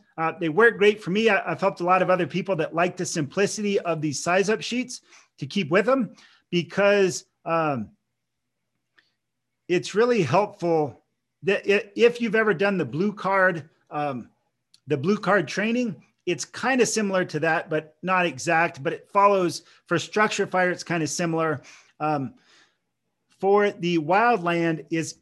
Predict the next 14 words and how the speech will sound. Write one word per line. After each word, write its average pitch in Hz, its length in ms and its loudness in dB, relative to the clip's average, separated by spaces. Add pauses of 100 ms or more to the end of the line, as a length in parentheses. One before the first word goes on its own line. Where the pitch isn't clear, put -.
(160)
in 160 80 -2
my 220 160 2
opinion, 202 400 2
it's 175 160 -4
a 175 40 -6
lot 185 220 2
easier 175 360 -2
for 170 180 -4
the 139 80 -4
wildland 139 500 -4
stuff. - 380 -8
So, 180 300 0 (520)
so, 170 320 0
um, 151 540 0